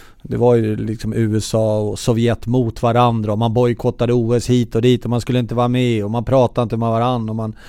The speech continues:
hade kärnvapen som var riktade mot, alltså det var ju hela den, eh, delen var ju, eh, så enormt uppblåst också då och så hotfull, så att, eh, att då ett amerikanskt lag som är college-spelare skulle ta sig an den stora ryska maskinen och, och så klara av att göra det här, det är ju,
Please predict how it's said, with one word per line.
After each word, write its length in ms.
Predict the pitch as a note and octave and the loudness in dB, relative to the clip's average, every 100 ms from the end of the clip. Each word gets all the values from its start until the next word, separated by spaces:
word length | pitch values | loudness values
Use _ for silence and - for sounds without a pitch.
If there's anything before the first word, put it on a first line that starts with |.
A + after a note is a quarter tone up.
| - - | -20 -8
hade 200 | - B2+ | -2 0
kärnvapen 600 | - C#3 B2 B2 C3+ C3+ | 2 2 2 2 0 0
som 80 | A2 | -2
var 80 | A#2+ | 2
riktade 400 | C3+ - - B2+ | 0 0 0 2
mot, 120 | C3 | 2
alltså 180 | B2 C3 | 0 0
det 80 | C3 | 2
var 140 | C3+ | 4
ju 140 | C3+ B2 | 4 2
hela 340 | C3 B2+ B2 | 0 0 0
den, 300 | B2 B2 A#2 - - - - | 0 -4 -6 -12 -18 -20 -16
eh, 140 | - - | -14 -10
delen 640 | B2 C#3+ F3 D#3 C3 A#2+ A#2 | -2 2 4 4 2 -2 -2
var 140 | A#2+ | -4
ju, 400 | B2 A#2+ A#2+ B2 B2 | -4 -4 -4 -6 -6
eh, 400 | C3 C3+ C3 B2+ | -8 -10 -14 -14
så 340 | - - C3+ | -10 -6 -4
enormt 500 | B2+ B2+ D#3+ C#3+ A2+ | -2 0 0 0 -2
uppblåst 640 | - B2 - D#3+ D3+ C3 - | 0 -2 -2 -4 -2 -2 -4
också 340 | C3+ - C3 | -4 -4 -4
då 120 | A#2+ | -4
och 160 | B2 A#2 | -4 -4
så 160 | - | -2
hotfull, 720 | A2+ C#3+ A2+ - - F3 A#2+ | 2 2 0 -6 -2 0 0
så 140 | A#2 A#2+ | -2 -4
att, 300 | A#2 - - - - - - - - - | -4 -8 -20 -20 -20 -20 -20 -20 -20 -12
eh, 220 | A#2 A#2 | -6 -4
att 140 | A2 - | -2 0
då 180 | B2 | 2
ett 280 | A#2+ - - | 2 -2 -8
amerikanskt 680 | C3 A2+ A#2 C3+ C#3 A#2 - | -4 -2 -2 0 0 -2 -4
lag 320 | B2 A#2 A2 | 0 0 -2
som 320 | - A2 A2+ A#2 | -6 -8 -6 -8
är 80 | |
college-spelare 720 | G#2+ C3 A2+ A2+ - A#2+ A#2 A2+ | -2 0 2 0 -2 -2 0 -2
skulle 240 | - A2 | -2 -4
ta 160 | A2+ A2+ | 0 0
sig 160 | A#2 | 0
an 180 | A#2 A#2 | 0 0
den 100 | A2 | -4
stora 400 | - B2+ A2+ A2+ | -2 0 2 0
ryska 340 | A2+ A2+ - A2+ | 0 -2 -2 -2
maskinen 580 | A2 C3 C3 A#2+ G#2+ | 0 2 4 2 0
och, 160 | A#2 C3 | -4 -8
och 100 | A#2+ | -8
så 140 | B2 | -6
klara 280 | A2+ A#2+ A#2 | 0 2 4
av 120 | A2+ | 4
att 60 | A2+ | 4
göra 200 | A#2 A#2+ | 4 2
det 60 | A#2+ | 0
här, 80 | A#2 | -2
det 100 | B2 | -2
är 100 | |
ju, 100 | A#2+ | -4